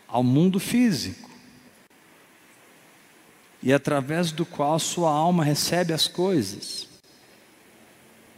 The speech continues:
Mas o seu espírito, ele não tem olhos para o mundo físico. O seu espírito só tem olhos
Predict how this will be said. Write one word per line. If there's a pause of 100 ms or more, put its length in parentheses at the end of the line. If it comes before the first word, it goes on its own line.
(460)
Mas
o
seu
espírito, (1500)
ele
não
tem
olhos
para
o
mundo
físico. (1400)
O
seu
espírito
só
tem
olhos